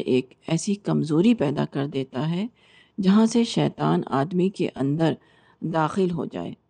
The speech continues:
اور اس کو اپنا شکار بنا لے۔ وہ اس کو جنت کے رخ سے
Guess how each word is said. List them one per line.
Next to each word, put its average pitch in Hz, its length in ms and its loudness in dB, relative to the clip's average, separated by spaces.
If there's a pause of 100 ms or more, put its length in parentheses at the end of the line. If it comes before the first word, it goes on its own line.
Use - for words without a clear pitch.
(540)
اور 170 200 0
اس 170 160 2
کو 208 280 0
اپنا 151 280 -4
شکار 160 440 0
بنا 117 320 -6
لے۔ 156 160 -8 (960)
وہ 175 120 4
اس 180 120 0
کو 214 140 2
جنت 196 540 2
کے 175 140 2
رخ 185 200 0
سے - 160 -4